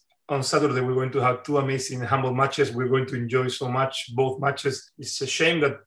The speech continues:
uh, we don't get the, the gold medal. I, I cheating for the bronze medal. I think it's really important for this generation of, of, of players that have played,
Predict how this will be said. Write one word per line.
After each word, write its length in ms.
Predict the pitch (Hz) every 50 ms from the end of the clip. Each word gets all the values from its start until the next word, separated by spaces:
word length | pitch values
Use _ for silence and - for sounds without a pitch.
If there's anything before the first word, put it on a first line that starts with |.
| - -
uh, 320 | 147 151 143 135 131 127
we 180 | 123 127 139 139
don't 160 | 139 131 127
get 200 | 120 131 123 113
the, 280 | 127 123 123 123 123 117
the 140 | 120 123 120
gold 260 | - 127 127 120 120
medal. 280 | 123 127 131 139 135
I, 60 | 123 117
I 300 | 120 120 - 135 123 131 - - _ _ - _ _ _ _ _ _ _ _ _ _ _ _ - -
cheating 420 | - - - - 156 151 139 131
for 160 | 120 131 123
the 120 | 113 120 117
bronze 360 | - - 131 131 123 - -
medal. 320 | 120 123 123 131 131 131 - - - - - - _ -
I 80 | 135 127
think 240 | - - 143 139 131
it's 140 | - - 151
really 180 | 143 151 151
important 380 | 147 127 139 139 135 139 127 -
for 120 | - 120
this 140 | 113 123 120
generation 560 | 110 123 120 117 117 127 135 135 - 131 120
of, 120 | 117 113 - - -
of, 120 | - - - -
of 160 | 107 - _
players 300 | - 131 131 131 120 -
that 180 | - 104 - -
have 220 | - 110 101 - -
played, 240 | - 131 127 123